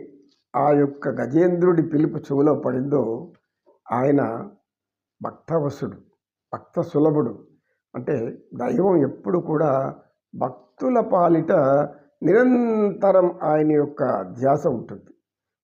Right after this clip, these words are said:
ఎవరు తనను భక్తితో ప్రేమమైనటువంటి, అపురూపమైనటువంటి,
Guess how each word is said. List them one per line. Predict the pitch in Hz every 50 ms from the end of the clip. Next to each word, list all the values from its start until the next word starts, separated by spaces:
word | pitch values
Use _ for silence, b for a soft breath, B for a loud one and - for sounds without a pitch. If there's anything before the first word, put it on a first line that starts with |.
| _ _
ఎవరు | - 139 139 143 170 196 185 165
తనను | - 156 147 156 151 151
భక్తితో | 147 147 139 - 165 151 - 170 156
ప్రేమమైనటువంటి, | 147 - 151 151 156 165 - - 202 196 180 175 160 - 151 151 151 147 - -
అపురూపమైనటువంటి, | - - 131 - 175 190 208 226 214 247 196 202 190 175 165 170 165 151 143 139 139 - - 98 101